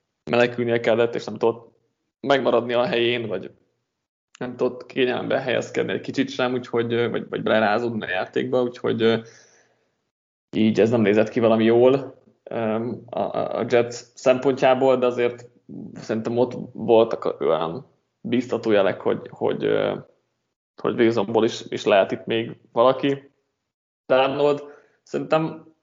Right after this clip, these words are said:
úgy egy, tehát igazából két drive-ot lesz, amit nem, nem játszott jól, szerintem. Volt tök, tök jó hosszú passza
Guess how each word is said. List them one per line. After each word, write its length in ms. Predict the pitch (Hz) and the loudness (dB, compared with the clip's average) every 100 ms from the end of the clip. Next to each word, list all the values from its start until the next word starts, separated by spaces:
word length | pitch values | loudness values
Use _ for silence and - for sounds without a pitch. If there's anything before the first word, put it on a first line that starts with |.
| _ | _
úgy 200 | 147 151 | -2 2
egy, 240 | 160 - - | 2 0 -8
tehát 260 | 143 - - | -8 -8 -10
igazából 420 | 139 165 175 170 | -2 0 2 0
két 220 | - 202 | 2 2
drive-ot 360 | 135 143 135 - | 2 2 2 0
lesz, 160 | 156 | -4
amit 180 | - 151 | -6 -4
nem, 240 | - 139 - | -4 -4 -6
nem 200 | - 131 | -8 -4
játszott 460 | 78 82 - - - | -4 -4 -6 -12 -4
jól, 460 | 110 101 110 110 - | -4 0 -2 -4 -10
szerintem. 560 | 107 104 110 - 110 | -6 -6 -4 -2 -2
Volt 440 | 113 123 143 135 - _ - | -4 0 0 0 -4 _ -6
tök, 140 | 120 | -4
tök 200 | 120 113 | -4 0
jó 80 | 123 | 2
hosszú 260 | 123 123 | 2 0
passza 720 | - 123 123 123 120 120 - | 2 2 2 -2 0 -2 -8